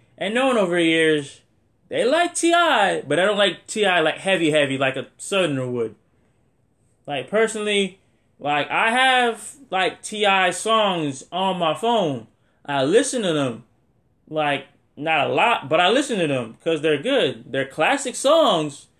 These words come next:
that he had over the years. But personally, I,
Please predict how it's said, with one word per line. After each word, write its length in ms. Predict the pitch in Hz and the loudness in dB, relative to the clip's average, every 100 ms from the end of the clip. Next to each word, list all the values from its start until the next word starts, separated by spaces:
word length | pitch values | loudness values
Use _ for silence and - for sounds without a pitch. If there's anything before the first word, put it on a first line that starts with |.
| _ _ | _ _
that 140 | - 165 | -6 -4
he 160 | 196 | 0
had 340 | 220 277 285 214 | 0 2 4 4
over 200 | 190 175 | 2 2
the 100 | 156 | 0
years. 580 | 147 147 143 143 143 - _ _ _ _ _ _ - | 2 2 2 0 -6 -18 _ _ _ _ _ _ -16
But 640 | 135 165 160 147 - - | -2 2 4 2 -2 -8
personally, 720 | - 202 202 190 170 165 160 - | -4 -2 -2 -4 -8 -4 -4 -4
I, 640 | 151 151 151 143 135 127 | -2 0 2 2 -2 -6